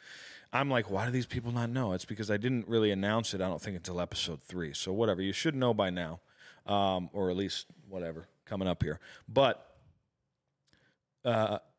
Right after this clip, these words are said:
if you have questions, we wanna hear them from you. You can message any of our social media, but the best way to make sure that they're not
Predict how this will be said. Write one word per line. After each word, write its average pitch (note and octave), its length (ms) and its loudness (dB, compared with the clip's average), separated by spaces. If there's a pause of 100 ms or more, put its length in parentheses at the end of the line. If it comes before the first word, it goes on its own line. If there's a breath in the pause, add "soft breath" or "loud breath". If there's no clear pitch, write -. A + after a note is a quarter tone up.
(100)
if B2 180 2
you F3+ 120 6
have D#3 200 4
questions, A2 580 2
we A#2+ 140 2
wanna A#2 240 2
hear A#2 240 0
them F#2+ 160 -4
from E2 200 -12
you. C#2+ 180 -10
You F3 160 4
can C#3 180 2
message A#2 360 2
any G#2+ 160 0
of G#2 80 0
our G2 100 4
social G2+ 340 -2
media, E2+ 420 -4 (500 loud breath)
but A2 220 2
the G#2+ 80 -2
best C3 400 2
way B2+ 240 4
to A#2 80 2
make A2 240 -2
sure A#2 380 2
that G#2 240 -2
they're G2+ 140 -6
not G#2 300 -4